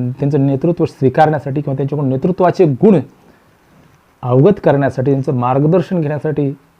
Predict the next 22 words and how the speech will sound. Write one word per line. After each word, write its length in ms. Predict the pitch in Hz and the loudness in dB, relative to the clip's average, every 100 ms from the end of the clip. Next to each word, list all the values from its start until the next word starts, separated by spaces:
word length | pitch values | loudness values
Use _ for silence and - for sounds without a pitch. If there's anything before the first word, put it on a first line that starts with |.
| _ - | _ -6
आपण 160 | 139 | -4
पाहतोय 460 | 139 135 127 139 143 | -2 -4 -4 -4 -4
की 360 | 143 147 139 156 - | -2 -6 -6 -8 -4
शरद 140 | 147 | -4
पवारांच्या 720 | 151 131 127 127 120 131 135 - _ _ _ _ - - | -2 -4 -4 -6 -8 -8 -8 -12 _ _ _ _ -20 0
सोबत 360 | 170 190 - - _ _ _ _ - | 4 4 2 -10 _ _ _ _ -4
काल 160 | 135 | -2
दिसत 300 | 123 120 143 - | -2 -4 -8 -8
होते 260 | 127 156 156 _ _ _ - | -6 -6 -6 _ _ _ -8
आणि 200 | 131 135 | -4 -4
सदैव 360 | - 123 139 | -2 0 2
आहेत. 380 | 123 110 80 131 131 _ _ _ _ _ _ _ - | 0 -2 2 2 0 _ _ _ _ _ _ _ 2
एवढंच 240 | 143 180 175 | 4 4 2
नाही, 160 | 175 | -2
मतदार 480 | 180 143 143 180 185 | -2 -2 2 4 6
जे 160 | 165 160 | 4 4
आहेत, 280 | 131 139 | 2 -2
मतदारांचे 800 | 139 135 160 170 170 175 175 - | -4 -2 0 2 2 2 0 0
सुद्धा 320 | 185 147 135 156 | 0 -2 2 0
आपण 200 | 143 143 | 0 -6
पाहतोय 460 | 135 120 127 139 | -6 -8 -6 -8
की 220 | 135 147 | -4 -4